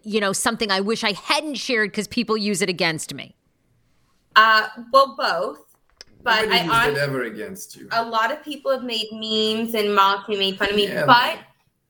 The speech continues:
Speaker 2: I will say I
Speaker 3: Yes.
Speaker 2: never in a million years would have expected the kind of support that I got. Um, I mean, I had friends from my childhood message me saying,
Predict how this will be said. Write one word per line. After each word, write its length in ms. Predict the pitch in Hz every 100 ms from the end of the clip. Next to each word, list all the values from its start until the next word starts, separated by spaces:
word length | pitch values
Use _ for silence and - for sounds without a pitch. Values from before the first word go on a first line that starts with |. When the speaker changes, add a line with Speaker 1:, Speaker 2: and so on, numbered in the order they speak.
| _ 220
Speaker 2:
I 100 | 214
will 200 | 226 240
say 200 | 233 196
I 40 | 214
Speaker 3:
Yes. 200 | 233 233
Speaker 2:
never 400 | 220 220 247 254
in 160 | 220
a 100 | 202
million 480 | 190 185 185 185 185
years 360 | 165 160 180 180
would 80 |
have 100 | 170
expected 640 | 165 165 - 160 - 175 170
the 80 | 170
kind 380 | - 170 160 165
of 120 | -
support 540 | - 170 - 151 -
that 100 | 170
I 120 | 175 185
got. 400 | 196 202 233 - - _ _ _ _
Um, 540 | 180 180 165 156 147 127 _ _
I 100 | 190
mean, 160 | 202 190
I 60 | 196
had 180 | 240 - -
friends 580 | 185 175 180 214 220 - -
from 360 | - 165 156 160
my 200 | 156 151
childhood 600 | - 165 180 185 208 196
message 420 | 190 185 202 190
me 160 | 202 190
saying, 400 | - 156 151